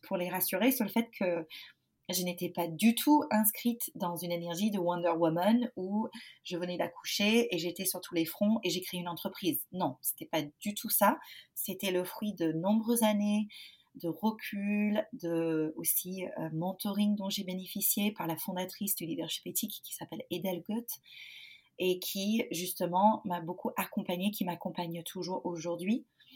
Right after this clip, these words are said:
et aussi les personnes de la direction à Living School, euh, pour que ça se fasse dans de bonnes conditions. Et, euh, et donc, c'est difficile de dire quand est-ce que le projet est vraiment né. Si on peut parler d'immatriculation, c'était début deux mille vingt,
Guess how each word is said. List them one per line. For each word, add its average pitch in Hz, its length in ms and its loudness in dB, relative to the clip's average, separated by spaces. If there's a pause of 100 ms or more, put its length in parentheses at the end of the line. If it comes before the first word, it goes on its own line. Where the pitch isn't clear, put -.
(260)
et 226 160 6
aussi 208 580 4 (120)
les 185 180 -2
personnes 196 580 4 (140)
de 180 80 0
la 175 120 4
direction 175 480 0
à 180 80 2
Living 165 260 -2
School, 208 340 0 (520)
euh, 165 120 -6 (160)
pour 170 180 -2
que 208 440 0
ça 190 160 -6
se 170 300 -6
fasse - 600 2 (140)
dans 175 160 -4
de 175 100 -2
bonnes 208 260 4
conditions. - 500 -2 (920)
Et, 170 320 -2
euh, 160 320 -4 (840)
et 214 80 2
donc, 208 160 4
c'est 214 100 2
difficile 262 420 4
de 262 80 12
dire 240 200 6
quand 240 200 8
est-ce 254 180 10
que 240 80 6
le 208 120 2
projet 226 480 4
est 208 80 8
vraiment 214 720 10
né. 196 460 6
Si - 160 6
on 202 80 4
peut 202 120 -2
parler 208 280 6
d'immatriculation, 208 960 2
c'était 175 320 0
début 196 340 -2
deux 190 160 0
mille 180 220 0
vingt, 247 320 6